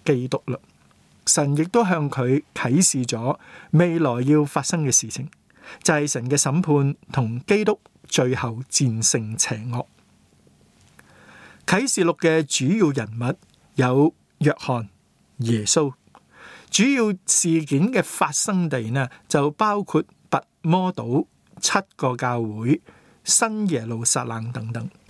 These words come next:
而啟示錄嘅特色，乃係在於呢一卷書係屬於啟示文學啊，用咗象徵嘅手法，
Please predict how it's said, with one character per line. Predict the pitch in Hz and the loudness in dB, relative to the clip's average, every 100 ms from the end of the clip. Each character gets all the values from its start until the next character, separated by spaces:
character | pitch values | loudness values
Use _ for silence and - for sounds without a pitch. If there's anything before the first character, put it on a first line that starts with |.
| - - - - - - | -20 -20 -20 -20 -20 2
而 | 156 | 6
啟 | 160 165 - 135 214 | 6 4 0 0 2
示 | 262 - 147 | 2 2 2
錄 | 143 139 - - | 4 2 0 -2
嘅 | 143 | -2
特 | - - | -4 -4
色， | - 160 - _ - - | -2 -2 -4 _ -20 -2
乃 | 135 151 147 | 2 2 0
係 | 127 | -2
在 | 127 117 | -4 -2
於 | 135 160 165 - - - - | 2 2 2 -4 -20 -14 2
呢 | 170 | 4
一 | 220 165 | 4 0
卷 | 120 139 | 0 2
書 | - 165 156 | 2 2 2
係 | - 135 | 0 0
屬 | - 151 | 0 0
於 | 170 165 | 4 4
啟 | - - 120 | 2 -4 0
示 | 123 123 | 0 -2
文 | 110 110 - | -6 -10 -10
學 | - 165 | -10 -10
啊， | - _ _ - - | -14 _ _ -20 -2
用 | - 156 151 | 2 4 2
咗 | 143 127 190 | 2 2 0
象 | 156 123 117 | 0 -2 -2
徵 | 180 165 | -2 0
嘅 | 143 | 0
手 | - 107 139 | 0 -2 -6
法， | - 135 | -4 -6